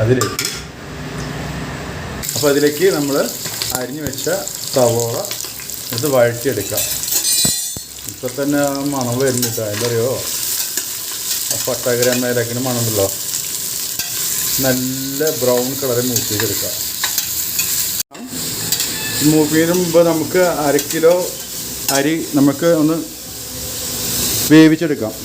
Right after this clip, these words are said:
അതായത് റൈസ് വേണ്ട, ഇത് അടുപ്പ് കത്തിച്ചിട്ട്, മോനെ ഇനി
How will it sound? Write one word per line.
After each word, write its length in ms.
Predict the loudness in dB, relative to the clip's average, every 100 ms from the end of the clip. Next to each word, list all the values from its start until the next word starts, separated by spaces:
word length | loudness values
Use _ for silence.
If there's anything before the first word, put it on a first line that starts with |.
| -12 -12 -12 -2
അതായത് 280 | 4 6 8 6 6 4
റൈസ് 400 | 6 6 4 4 2
വേണ്ട, 160 | 0 0 0 -2 -8 -4
ഇത് 100 | -2 0 2
അടുപ്പ് 200 | 4 6
കത്തിച്ചിട്ട്, 380 | 4 4 4 4 4 0 -12 -10 -10 -10 -10 -10 -8 -6 -6 -4 -4 0
മോനെ 260 | 2 2 0 -2 -4 -8 -8 -8 -6 -4 -2 -2 -4 -4 -4 -2 4
ഇനി 140 | 4